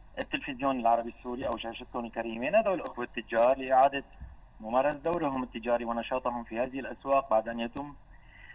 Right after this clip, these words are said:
ترميمها. ولكن نعود لنقطة الكهرباء. اليوم كد-، كمؤسسة عامة لشركة، كالشركة العامة للكهرباء،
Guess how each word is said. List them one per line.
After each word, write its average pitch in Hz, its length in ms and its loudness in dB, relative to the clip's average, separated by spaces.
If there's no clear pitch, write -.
ترميمها. 139 580 2
ولكن 143 420 4
نعود 151 300 6
لنقطة 151 340 -6
الكهرباء. 135 680 2
اليوم 127 480 2
كد-، 117 320 -6
كمؤسسة 127 880 0
عامة 147 280 4
لشركة، 135 640 -6
كالشركة 147 400 -4
العامة 147 320 6
للكهرباء، 127 640 2